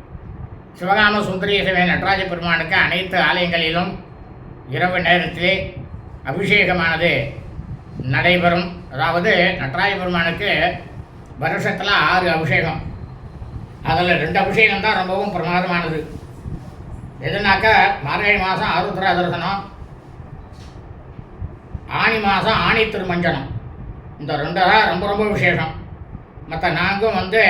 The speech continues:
அவருக்கு அங்கங்க தங்கின இடத்துல அவர் மனசை சந்தோஷப்படுத்தினதாக வேத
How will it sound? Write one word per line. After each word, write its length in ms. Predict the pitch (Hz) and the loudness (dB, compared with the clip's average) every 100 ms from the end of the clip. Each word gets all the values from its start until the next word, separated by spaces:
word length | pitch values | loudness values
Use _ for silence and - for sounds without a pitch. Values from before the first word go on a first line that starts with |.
| 175 180 - - - - - - - - - 165 | 4 2 -8 -16 -18 -18 -16 -16 -16 -16 -4 0
அவருக்கு 340 | 190 180 180 151 | 2 2 4 2
அங்கங்க 300 | 160 175 180 - | 2 0 2 2
தங்கின 340 | 170 202 202 190 | 0 0 2 4
இடத்துல 300 | 180 175 185 190 147 - - 156 | 4 2 4 4 4 -2 -10 -4
அவர் 200 | 175 240 | -2 -2
மனசை 260 | 214 208 196 170 | -4 -4 -4 -4
சந்தோஷப்படுத்தினதாக 1000 | 156 208 202 180 175 175 170 160 165 185 180 131 - - - - - - - - - - - - - - - - - - - - - - - - | -4 -4 -2 -4 -4 -4 -2 0 2 4 4 2 -4 -12 -16 -18 -18 -18 -18 -18 -18 -20 -20 -20 -20 -20 -20 -18 -16 -18 -18 -18 -18 -14 -12 -2
வேத 180 | 190 | 2